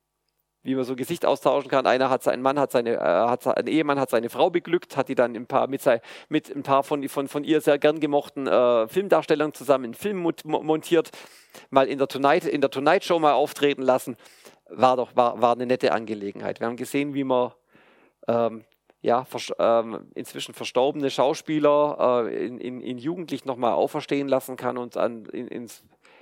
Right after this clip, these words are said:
so mit, mit, wieder mit in, in, in Filme mit integrieren kann und, ja, ich sag mal, vi-, viele, viele Fans sehr, sehr glücklich machen kann. Aber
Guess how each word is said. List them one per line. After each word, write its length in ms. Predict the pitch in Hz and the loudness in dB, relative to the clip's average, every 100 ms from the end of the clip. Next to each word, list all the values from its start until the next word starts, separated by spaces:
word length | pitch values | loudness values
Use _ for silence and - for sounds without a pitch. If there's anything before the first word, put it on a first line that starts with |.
| _ _ _ | _ _ _
so 360 | - 143 131 _ _ | -4 -4 -4 _ _
mit, 300 | 143 - - | -4 -4 -6
mit, 240 | 127 - | -10 -6
wieder 160 | 139 139 | 0 0
mit 240 | 135 - | -2 -6
in, 160 | - 135 | -8 -6
in, 160 | 131 | -8
in 260 | 123 - 135 | -8 -8 -8
Filme 300 | - 160 147 | -2 -2 -2
mit 160 | 131 - | -4 -6
integrieren 580 | 131 - 127 143 143 | -6 -6 0 0 0
kann 240 | 131 127 117 | -2 -4 -4
und, 300 | 113 - - _ _ - _ - | -12 -18 -20 _ _ -20 _ -2
ja, 220 | 123 117 | -2 -2
ich 140 | - | -6
sag 160 | - 117 | -8 -4
mal, 260 | 113 110 _ | -4 -4 _
vi-, 240 | - 135 - | -14 -12 -8
viele, 260 | 160 147 | -8 -8
viele 240 | - 147 143 | -6 -4 0
Fans 220 | 131 131 | 0 0
sehr, 140 | 127 | 0
sehr 120 | 123 | 0
glücklich 360 | 113 - 80 - | -2 -6 -8 -16
machen 240 | - - | -16 -16
kann. 260 | - - _ _ _ _ _ _ _ _ _ _ _ _ _ _ _ _ _ _ _ _ _ _ _ _ _ _ _ _ _ - | -20 -20 _ _ _ _ _ _ _ _ _ _ _ _ _ _ _ _ _ _ _ _ _ _ _ _ _ _ _ _ _ -2
Aber 600 | 113 139 185 175 - | 2 4 4 2 0